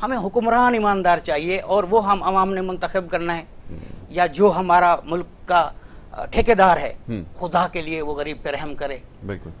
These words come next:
Speaker 1: पाँच साल तो किसी गरीब को दे दे।
Speaker 2: बिल्कुल सही।
Speaker 1: गरीब की जो दिल, अहले दिल हो, जो गुर्बत को जानता हो, जो गुर्बत के खात्मे के लिए काम करता हो।
Speaker 2: जी।
Speaker 1: मैं तो ख़वातीन का कहता रहता हूँ
Speaker 2: हम्म।
Speaker 1: कि उनको दे दिया जाए। ख़वातीन के अलावा बहुत सारे नेक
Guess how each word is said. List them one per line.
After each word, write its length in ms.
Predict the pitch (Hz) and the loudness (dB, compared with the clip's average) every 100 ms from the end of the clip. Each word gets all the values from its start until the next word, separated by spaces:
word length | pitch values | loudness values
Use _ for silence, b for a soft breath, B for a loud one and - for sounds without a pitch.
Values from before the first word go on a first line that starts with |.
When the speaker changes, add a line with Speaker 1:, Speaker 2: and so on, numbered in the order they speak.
| - | -8
Speaker 1:
पाँच 240 | 101 - | -4 -2
साल 280 | - 180 185 | -2 0 0
तो 120 | 196 | 0
किसी 240 | 175 180 170 | -10 -8 -6
गरीब 320 | 151 170 - | -4 -6 -6
को 100 | 160 | -10
दे 140 | 139 135 | -8 -8
दे। 180 | 131 - - - | -8 -10 -14 -12
Speaker 2:
बिल्कुल 240 | 95 107 | -10 -10
सही। 80 | 147 | -8
Speaker 1:
गरीब 200 | 165 160 | -6 -6
की 120 | 156 | -10
जो 180 | 147 175 | -6 -6
दिल, 240 | 143 170 170 | -4 -4 -4
अहले 520 | - - 175 202 185 | -8 -6 -2 0 0
दिल 220 | 185 160 | 0 -2
हो, 80 | 147 | -2
जो 120 | 151 | -4
गुर्बत 360 | 151 151 151 - | -6 -2 -4 -4
को 100 | 160 | -6
जानता 340 | 135 131 131 | -4 -4 -4
हो, 160 | 131 139 | -4 -4
जो 120 | 139 | -6
गुर्बत 380 | 143 135 131 - | -8 -8 -8 -8
के 80 | 135 | -12
खात्मे 380 | - - 147 | -12 -10 -10
के 80 | 143 | -12
लिए 180 | 135 127 | -10 -10
काम 220 | 127 123 | -10 -10
करता 280 | 123 123 120 | -12 -14 -14
हो। 120 | 117 - | -16 -14
Speaker 2:
जी। 200 | 95 82 - | -16 -14 -10
Speaker 1:
मैं 80 | 190 | -6
तो 100 | 190 | -4
ख़वातीन 440 | 190 180 180 208 | 0 0 0 -4
का 100 | 196 | -4
कहता 280 | 185 196 202 | -2 0 0
रहता 240 | 185 175 170 | -2 -2 -4
हूँ 120 | - - - - - | -6 -16 -20 -20 -16
Speaker 2:
हम्म। 160 | 92 76 | -14 -12
Speaker 1:
कि 100 | - | -10
उनको 260 | 143 135 | -10 -8
दे 160 | 156 156 | -6 -6
दिया 160 | 156 151 | -6 -4
जाए। 240 | 147 143 | -4 -4
ख़वातीन 480 | 127 175 180 214 208 | -4 -4 -4 -4 -4
के 80 | 202 | -4
अलावा 320 | 180 175 214 | -2 0 0
बहुत 300 | 151 147 170 | -2 -6 -6
सारे 340 | 175 127 156 | -6 -4 -4
नेक 400 | 170 123 143 - | -6 -4 -4 -6